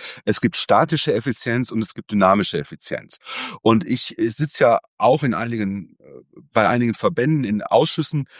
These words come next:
und beispielsweise haben wir in der Mobilität, haben wir einen Fahrermangel. Ja, das weiß jeder. Wir haben einen Fahrermangel für L-K-W-Fahrer.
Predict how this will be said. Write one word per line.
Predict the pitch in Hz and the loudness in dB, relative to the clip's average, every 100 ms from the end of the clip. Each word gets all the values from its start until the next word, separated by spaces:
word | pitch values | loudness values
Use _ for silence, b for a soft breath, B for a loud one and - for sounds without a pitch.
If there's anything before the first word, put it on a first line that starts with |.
| B B | B B
und | 113 | 0
beispielsweise | - 131 143 - 120 117 113 | 2 0 -2 -2 -2 -2 -2
haben | 113 120 | -2 0
wir | |
in | 107 | 2
der | |
Mobilität, | 107 98 92 - 123 123 | 0 -2 -6 -2 -2 2
haben | 110 104 | 0 0
wir | 90 | -4
einen | 95 | -6
Fahrermangel. | - 98 90 92 76 69 - _ _ _ - | -4 2 4 2 0 -6 -12 _ _ _ 2
Ja, | 104 | 2
das | 107 104 110 | 2 0 0
weiß | 113 - | 0 2
jeder. | 107 90 78 | 2 4 2
Wir | 101 101 | 0 0
haben | 110 | 0
einen | 95 | -2
Fahrermangel | - 120 127 113 107 107 | -2 0 0 0 0 -2
für | - | -4
L-K-W-Fahrer. | 82 85 82 73 - 76 - | -4 -4 -6 -8 -8 -8 -8